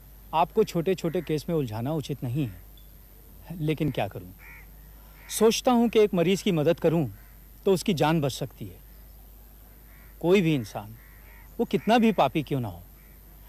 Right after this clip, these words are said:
अगर हमारी आंखों के सामने बूंद-बूंद जहर पीकर खुदकुशी कर रहा हो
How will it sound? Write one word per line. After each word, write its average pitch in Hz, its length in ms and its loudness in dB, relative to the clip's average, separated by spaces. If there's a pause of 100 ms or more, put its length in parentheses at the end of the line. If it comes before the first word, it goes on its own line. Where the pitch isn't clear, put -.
(240)
अगर 247 180 2
हमारी 208 300 2
आंखों 170 320 2
के 208 120 2
सामने 151 440 -2
बूंद-बूंद 160 640 0
जहर 135 260 -4
पीकर 135 400 -4
खुदकुशी 175 460 -4
कर 156 140 0
रहा 143 220 -2
हो 98 200 -6